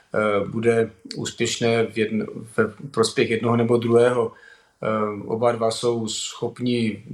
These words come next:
velitelé, manažeři. Myslím si, že z tohoto pohledu, eh, by byli schopni tu roli sehrát, ale znova připomínám, musí získat především důvěru, eh,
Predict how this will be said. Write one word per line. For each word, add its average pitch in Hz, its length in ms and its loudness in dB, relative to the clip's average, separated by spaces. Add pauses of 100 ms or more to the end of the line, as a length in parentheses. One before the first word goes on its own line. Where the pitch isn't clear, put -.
(140)
velitelé, 113 520 2
manažeři. 113 800 0 (520)
Myslím 113 320 -2
si, 120 160 -2
že 120 180 0
z - 140 -8
tohoto 117 240 0
pohledu, 120 600 2 (460)
eh, 110 260 0
by 110 380 2
byli 117 260 0
schopni 120 540 -2 (180)
tu 113 240 0
roli 117 300 4
sehrát, 135 580 0
ale 110 260 -4
znova 120 220 -4
připomínám, 123 680 -4 (400)
musí 117 300 -4
získat 117 380 -4
především 120 500 -4
důvěru, 120 600 2 (500)
eh, 107 40 -6